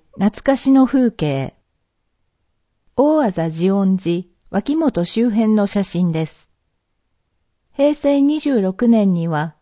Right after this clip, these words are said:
中和地域を東西に結ぶ中和幹線の脇本道路が完成、開通しました。写真が二枚あります。いずれも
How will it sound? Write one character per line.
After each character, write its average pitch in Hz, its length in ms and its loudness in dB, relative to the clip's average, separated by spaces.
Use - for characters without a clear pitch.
中 285 260 0
和 277 160 2
地 269 260 -4
域 190 260 -4
を 170 120 -2
東 302 340 -2
西 196 220 2
に 170 140 -2
結 180 320 -4
ぶ 170 260 -6
中 277 240 -2
和 285 120 2
幹 277 320 -2
線 185 320 -4
の 160 140 -4
脇 202 260 -2
本 269 300 0
道 262 260 2
路 175 140 -2
が 156 360 -4
完 208 260 2
成、 196 440 -2
開 226 240 0
通 220 260 -4
し - 160 -2
ま 190 140 4
し - 120 -8
た。 131 220 -8
写 202 180 -4
真 240 320 4
が 220 160 2
二 226 180 4
枚 294 280 2
あ 175 80 0
り 160 120 -2
ま 156 160 -2
す。 - 260 -16
い 196 100 -2
ず 220 140 2
れ 208 160 0
も 185 340 -2